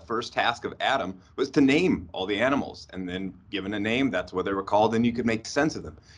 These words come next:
You could communicate about them. It's the same thing we're still doing today in science. So one of the primary functions is description. What, what is the thing? And once we know what it is, we can have an agreement about it, and then we can talk, discuss, predict,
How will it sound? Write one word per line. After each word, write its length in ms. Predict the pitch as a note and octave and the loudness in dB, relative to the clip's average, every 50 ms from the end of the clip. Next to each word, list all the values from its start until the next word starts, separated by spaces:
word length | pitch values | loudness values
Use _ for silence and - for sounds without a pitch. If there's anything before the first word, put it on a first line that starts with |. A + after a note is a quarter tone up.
| - | -2
You 140 | - A#2+ A2+ | 2 2 2
could 80 | A2 - | 2 4
communicate 560 | - A#2+ B2 C#3+ F#3+ F#3+ - - - G#2 E2 | 4 6 8 8 8 6 6 4 2 0 0
about 240 | - - C#2 C2 - | 0 -2 -2 -4 -4
them. 140 | D#2+ D#2+ F#2+ | -6 -8 -8
It's 160 | - - - | -8 -8 -8
the 60 | - | -6
same 340 | - - - C#3+ D#3 D#3+ D3+ | -6 2 4 4 4 4 4
thing 240 | - E3 D#3+ D#3 C#3 | 2 2 2 4 4
we're 100 | C#3 C#3+ | 2 2
still 380 | - - - - F#3+ G3 G3+ | 0 -6 -2 2 4 4 4
doing 240 | F#3+ F3 F3 E3+ D#3 | 4 2 0 0 -2
today 260 | - - - B2+ C3+ | -2 -2 0 4 4
in 100 | B2+ G#2 | 4 2
science. 460 | - - - A1 - - - - - - - - - - - - - | 0 -6 -8 -10 -10 -10 -16 -20 -20 -20 -20 -20 -20 -20 -20 -20 -16
So 140 | - - B2+ | 0 2 2
one 220 | G#2+ A2+ C3 C#3+ C#3+ | 2 6 6 6 6
of 40 | |
the 120 | B2 A2 - | 6 2 4
primary 440 | B2 B2 B2+ C3 B2 A#2+ A#2 A2 G#2+ | 4 4 4 6 4 4 4 2 2
functions 400 | - D3 D3+ C#3+ - G2+ E2+ D#2+ | 0 -2 -2 -2 -4 -6 -8 -8
is 140 | D#2 D#2 | -8 -10
description. 640 | E2 G2 G#2 - - - - C#3+ C#3 - - - - - - - - - - - - - | -8 -10 -8 -8 -8 -2 0 0 0 0 -6 -12 -14 -14 -16 -20 -20 -20 -20 -20 -18 -2
What, 280 | - A2 C3 C3+ - - | 4 4 4 4 2 0
what 220 | C#3 D3+ E3+ E3+ | 2 2 4 4
is 140 | G3 F3+ C3 | 2 0 2
the 100 | C3+ D3 | 0 0
thing? 440 | C#3+ - E3+ F3 D3+ G2 E2+ E2+ - - _ _ - | 0 2 0 0 2 0 0 -4 -10 -18 _ _ -8
And 240 | G2+ G2 G2 G2 G2 | -6 -4 -4 -2 0
once 260 | G#2+ G#2 G2+ - - | 0 0 -2 -2 -4
we 80 | G2+ F#2 | -4 0
know 180 | F#2 G#2 A#2 | 2 4 6
what 140 | A#2+ G#2+ F#2+ | 6 6 4
it 100 | F2+ F#2 | 4 4
is, 220 | A#2+ B2+ B2 A2+ | 4 4 4 2
we 120 | G#2 G2+ G2 | -4 -8 -8
can 120 | - E2+ | -6 -2
have 140 | F#2 F2 F2 | -2 -2 -2
an 80 | E2 D#2+ | -2 -8
agreement 400 | D#2+ F#2 A#2 D#3 F3 D3+ G2+ F#2 | -4 2 2 4 4 4 4 2
about 260 | F2+ E2 D2+ D#2+ A#2+ | 2 2 0 2 2
it, 240 | E3+ - - - - - - - - - - - - | 0 0 -2 -8 -20 -20 -20 -20 -20 -20 -20 -8 0
and 100 | G#3 G#3+ | 4 4
then 140 | A3+ A3+ | 4 4
we 100 | G#3 G#3+ | 4 0
can 160 | A3 - - - | 0 -2 -4 0
talk, 440 | - D3 F3+ G#3+ - - - - - - | 2 4 4 4 2 0 -4 -14 -20 -18
discuss, 640 | - - - - - E3 F3 F3 C3+ - - - - - | -14 -12 -12 -8 2 6 6 6 6 4 0 -10 -16 -16
predict, 680 | _ - G#2+ G2 G#2+ C#3 C#3+ - - - - - - | _ -14 -10 2 4 4 4 4 0 -6 -20 -20 -20